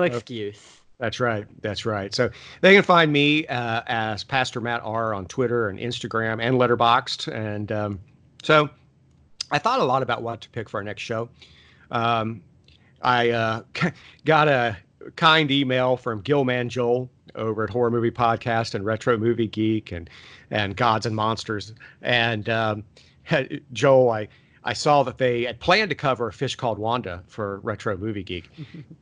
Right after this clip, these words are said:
Speaker 1: And I said, "Ah, I love that movie." And, and,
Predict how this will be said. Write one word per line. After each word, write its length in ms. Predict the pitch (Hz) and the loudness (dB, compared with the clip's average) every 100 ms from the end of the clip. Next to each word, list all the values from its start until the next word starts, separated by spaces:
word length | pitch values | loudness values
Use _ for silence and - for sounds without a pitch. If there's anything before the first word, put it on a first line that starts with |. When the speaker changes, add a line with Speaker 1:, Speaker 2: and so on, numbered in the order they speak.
| _ _ 127 | _ _ -2
Speaker 1:
And 120 | 123 | 0
I 100 | 117 | 0
said, 180 | 131 127 | 0 -2
"Ah, 340 | 175 247 285 | 0 2 2
I 40 | 240 | 0
love 340 | 202 226 240 | 0 -2 -2
that 240 | 226 202 196 | -4 -4 2
movie." 420 | 196 196 190 160 | 4 4 4 4
And, 240 | 123 120 | 2 -2
and, 340 | 131 120 113 | -4 -4 -6